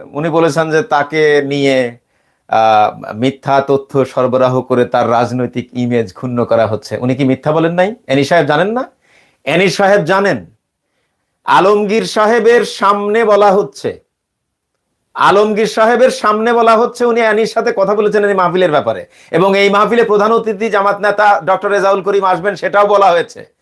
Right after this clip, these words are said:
কোনো প্রোটেস্ট করেন নাই কিন্তু আলমগীর সাহেব। এই ওয়ার্ড, এগারো নম্বর ওয়ার্ড বিএনপির সভাপতি এবং কা-, কাউন্সিলর, কমিশনার, সরি, আহ, কাউন্সিলর তো না, কমিশনার, এই আলমগীর হোসেন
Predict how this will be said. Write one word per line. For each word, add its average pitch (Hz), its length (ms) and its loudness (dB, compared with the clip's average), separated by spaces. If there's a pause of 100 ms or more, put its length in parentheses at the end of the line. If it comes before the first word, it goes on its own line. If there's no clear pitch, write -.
(260)
কোনো 214 160 0
প্রোটেস্ট 233 340 2
করেন 247 200 2
নাই 233 140 0
কিন্তু 190 200 0
আলমগীর 147 280 0
সাহেব। 95 240 -6 (1200)
এই 165 160 2
ওয়ার্ড, 190 640 2
এগারো 185 280 4
নম্বর 214 240 2
ওয়ার্ড 208 520 2
বিএনপির 208 380 -2
সভাপতি 214 540 0
এবং 202 320 0
কা-, 165 260 -4
কাউন্সিলর, 202 540 2 (840)
কমিশনার, 180 520 2
সরি, 151 380 0 (180)
আহ, 135 160 0
কাউন্সিলর 190 440 0
তো 220 140 -2
না, 214 120 2
কমিশনার, 175 540 0 (640)
এই 196 100 2
আলমগীর 220 360 2
হোসেন 156 320 -2